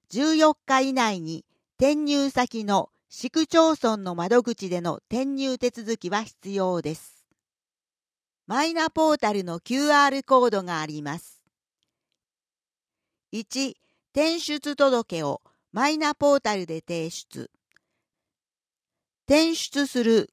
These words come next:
区役所窓口には来庁不要。二、区役所で転出届の受付が完了したらメールが届きます。メールの設定が必要です。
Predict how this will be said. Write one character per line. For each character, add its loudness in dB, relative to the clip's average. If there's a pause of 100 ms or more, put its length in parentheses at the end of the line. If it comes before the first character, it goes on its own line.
(100)
区 -4
役 4
所 6
窓 6
口 -4
に -6
は -2
来 2
庁 2
不 -2
要。 2 (1000)
二、 0 (480)
区 -4
役 0
所 -2
で -4 (340)
転 -2
出 -8
届 2
の -2
受 -2
付 -6
が -4
完 -6
了 -2
し -14
た -8
ら -6 (180)
メ -2
ー -2
ル -6
が -6
届 -6
き -12
ま -8
す。 -20 (880)
メ 4
ー 0
ル -2
の 0
設 0 (100)
定 0
が -4 (100)
必 -10
要 4
で -6
す。 -20